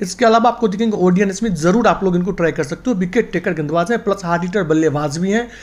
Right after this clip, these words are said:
मैं अपने फाइनल टीम में हो सकता है ओडियन स्मिथ को ट्राई करता आपको नजर आ जाऊँ। इसके अलावा नीचे आ जाइएगा तो आप, आपको दिखेंगे यहाँ पे अभिषेक शर्मा, मिनी जीएल, जीएल में ट्राई कीजिएगा, स्मॉल लीग से दूरी बना के चलिएगा।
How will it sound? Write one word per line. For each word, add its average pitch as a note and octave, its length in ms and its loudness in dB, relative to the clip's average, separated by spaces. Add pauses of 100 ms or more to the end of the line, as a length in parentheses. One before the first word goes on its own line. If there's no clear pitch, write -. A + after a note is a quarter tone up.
(200)
मैं A3+ 100 4
अपने A#3+ 240 2
फाइनल G#3 260 0
टीम G#3+ 180 -2
में G#3 80 2
हो E3+ 160 0
सकता F#3 260 -4
है F3+ 60 0
ओडियन D#3+ 300 -2
स्मिथ E3 200 -6
को - 140 -4
ट्राई E3 200 -2
करता D3 280 -6
आपको - 180 -4
नजर D#3+ 360 -4
आ D3 160 -2
जाऊँ। C3+ 320 -6 (340)
इसके A3+ 300 0
अलावा G3 320 4
नीचे F#3+ 280 -2
आ G#3 60 4
जाइएगा G3+ 280 0
तो G#3+ 120 -2
आप, - 80 -8
आपको - 180 -6
दिखेंगे F#3 280 -2
यहाँ F3+ 120 0
पे F#3 80 0
अभिषेक F#3 300 -4
शर्मा, G3+ 320 0 (280)
मिनी C#4+ 240 4
जीएल, A3+ 260 4
जीएल F3+ 180 2
में G3 100 0
ट्राई F#3+ 140 -2
कीजिएगा, G3 320 0
स्मॉल E3 260 0
लीग D#3 120 -4
से F#3 140 -2
दूरी D3 200 -4
बना D3 180 -4
के D3 120 -4
चलिएगा। F#3+ 520 0